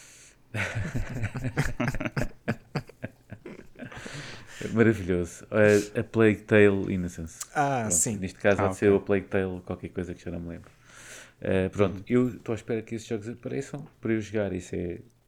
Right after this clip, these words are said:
Speaker 1: aquilo que eu quero mesmo jogar. Este foi um bónus que apareceu aqui no Game Pass para mim. Eu sei que não é encarado por muita gente, tipo, muita gente queria jogar isto. Para mim é um bónus porque de outra maneira nunca iria jogar, porque eu nunca iria comprar este jogo.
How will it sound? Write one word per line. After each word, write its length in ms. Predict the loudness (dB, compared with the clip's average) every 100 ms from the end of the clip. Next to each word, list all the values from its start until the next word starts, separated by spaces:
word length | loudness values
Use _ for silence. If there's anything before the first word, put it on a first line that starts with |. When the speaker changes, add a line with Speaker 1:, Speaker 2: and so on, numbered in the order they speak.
| _ _
Speaker 1:
aquilo 220 | -8 -8
que 100 | -8
eu 40 |
quero 180 | -8 -6
mesmo 260 | -6 -10 -12
jogar. 180 | -12 -10
Este 220 | -12 -12 _ _ _
foi 180 | -4
um 60 | -4
bónus 380 | -2 -8 -8 -18
que 100 | -16
apareceu 320 | -10 -10 -8
aqui 180 | -8 -8
no 80 | -6
Game 180 | -6 -6
Pass 260 | -8 -10
para 160 | -10 -8
mim. 180 | -8 -10 -16 -14
Eu 80 | -12
sei 160 | -6 -8
que 180 | -6 -8
não 100 | -6
é 60 |
encarado 380 | -6 -4 -4 -4 -10 _ _
por 100 | -10 -8
muita 200 | -8 -10
gente, 240 | -12 -14 _ _
tipo, 120 | -20 -20 -20 -14
muita 180 | -10
gente 200 | -8 -8
queria 180 | -8 -10
jogar 180 | -6 -6
isto. 160 | -8 _ _ -20 -20 -20
Para 100 | -8 -4
mim 120 | -2
é 80 | 0
um 100 | 0
bónus 340 | 0 -2 -10
porque 500 | -16 -14 -10 -6 -6
de 100 | -4
outra 180 | -4 -2
maneira 320 | -2 -2 -4
nunca 260 | -8 -6 -4
iria 240 | -4 -4
jogar, 260 | -6 -8 -8
porque 260 | -10 -12 -8
eu 20 |
nunca 220 | -8 -8
iria 200 | -6 -6
comprar 380 | -8 -10 -8 -10
este 220 | -12 -12
jogo. 120 | -14